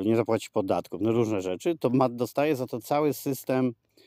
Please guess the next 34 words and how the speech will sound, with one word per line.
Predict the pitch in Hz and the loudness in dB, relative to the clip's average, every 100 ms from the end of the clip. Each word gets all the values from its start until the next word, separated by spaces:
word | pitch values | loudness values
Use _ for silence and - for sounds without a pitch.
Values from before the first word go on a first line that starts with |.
| - _ _ _ _ _ | -20 _ _ _ _ _
e, | 110 110 104 104 101 104 101 101 | 0 4 4 4 2 2 0 0
negatywnych | 117 113 110 131 123 - | 2 2 2 2 0 0
punktów, | - 113 104 143 160 | 2 2 2 0 0
który | - - 135 151 | -2 -2 2 4
skutkuje | 139 - 120 - - 104 98 113 170 170 _ | 2 -4 -6 -4 0 2 4 4 2 -4 _
konkretnymi | 131 117 - 123 143 160 | 0 2 0 0 4 4
problemami | 147 135 117 113 131 143 | 4 2 4 4 4 2
w | 131 | 2
realnym | 127 127 131 135 | 2 2 0 -4
świecie | - 117 98 151 | -2 -2 0 -2
i | |
niektóre, | 151 139 - 123 139 160 143 | -2 -4 -2 0 0 -2 0
nie | 139 | 0
ukrywam, | 127 135 131 123 | 2 0 2 0
tu | - | -2
się | 135 | -2
zgadzam | 117 110 113 | 0 0 0
z | |
Chińczykami, | - 120 120 123 139 | -2 -4 -2 0 2
bardzo | 127 123 117 139 | 4 2 2 -2
mi | 131 | -2
się | 151 | -4
podobają. | 156 156 139 95 87 - - | -4 -2 0 0 -2 -8 -6
Tak | 117 123 | -4 -2
jak | 113 | -2
ten, | - 196 262 381 - - - - - - _ | 0 2 2 -2 -8 -20 -20 -20 -20 -20 _
dla | 104 117 | 2 2
biznesmenów, | 110 113 117 - 123 113 | 4 4 2 4 4 4
którzy | - 101 107 | 0 -4 -4
wpadną | - 123 123 110 | 0 2 2 0
w | 101 | -2
jakiś | - 98 | -6 -8
tam | - 101 98 | -4 -4 -2
próg, | 135 127 110 - | 4 4 4 -4